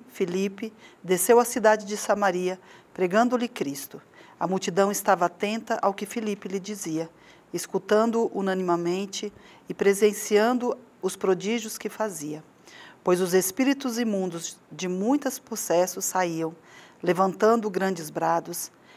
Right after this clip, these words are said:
Igualmente foram curados muitos paralíticos e coxos. Por esse motivo, naquela cidade reinava grande alegria.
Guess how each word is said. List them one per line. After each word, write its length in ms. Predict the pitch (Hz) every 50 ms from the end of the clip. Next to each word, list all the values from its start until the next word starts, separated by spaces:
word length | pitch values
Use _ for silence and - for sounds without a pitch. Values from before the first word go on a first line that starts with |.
| _ _ -
Igualmente 540 | 175 160 180 185 190 202 226 262 254 - 247
foram 280 | - - 240 226 220
curados 600 | 214 - - 185 180 175 180 185 175 180 180 175
muitos 420 | 190 185 202 233 247 - 247 - -
paralíticos 720 | - 190 180 180 170 180 220 247 247 - - 247 220 214
e 60 | 226
coxos. 600 | - - - 156 156 151 - - 156 - - - _ - - - - - _ _
Por 140 | - 185 180
esse 240 | 190 196 190 - 196
motivo, 640 | 180 175 175 - - - 214 214 202 202 240 247 - - - - - _ -
naquela 400 | 180 175 - - 208 208 220 214
cidade 640 | - - 269 196 180 170 170 170 170 160 175 175 - - - - - -
reinava 560 | - - 208 226 214 190 180 180 175 180 180
grande 460 | 170 165 185 185 202 233 247 240 -
alegria. 540 | 226 208 214 220 185 175 151 147 147 147 147